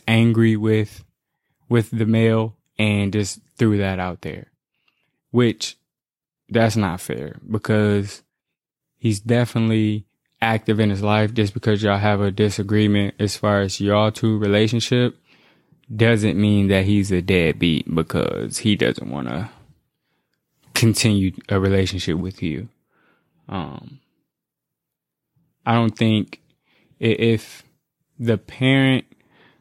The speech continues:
mother or father, if the parent is definitely doing what they're supposed to be doing, I don't think you should, just 'cause you're mad, try to downplay their parenting.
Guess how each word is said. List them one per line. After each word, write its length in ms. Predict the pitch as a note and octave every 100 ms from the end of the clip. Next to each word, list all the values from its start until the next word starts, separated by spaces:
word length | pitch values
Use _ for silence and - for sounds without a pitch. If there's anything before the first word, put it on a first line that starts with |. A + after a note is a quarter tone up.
| _
mother 260 | B2+ C3+ B2
or 160 | G#2 F#2+
father, 420 | - - - - -
if 280 | A2+ A2 -
the 140 | A2+
parent 500 | - A#2+ B2 B2 -
is 220 | G#2+ G2
definitely 520 | - A2+ A2 A2+ G#2+
doing 520 | G#2 G#2+ G#2+ G#2+ G#2 G#2 _ _ _ _
what 200 | - G#2+
they're 140 | G#2 G#2
supposed 380 | - - A2+ G#2+
to 60 |
be 120 | A2
doing, 460 | G#2+ A2 A2 A2 A2 A2
I 100 | G#2+
don't 200 | G#2 G2+
think 220 | G#2 -
you 160 | G2+
should, 420 | G2 - G2 F#2+ - _ _ _ _ _ -
just 220 | A2 -
'cause 180 | A2+ G2+
you're 120 | G2+
mad, 560 | F#2+ G2 G2+ G2 F#2+ - -
try 280 | - G2+
to 220 | G2 F2+ -
downplay 680 | G#2+ G2 G2 F2+ G2 F#2+
their 140 | F#2 F2+
parenting. 640 | G#2 F2+ D#2 - F2+ A2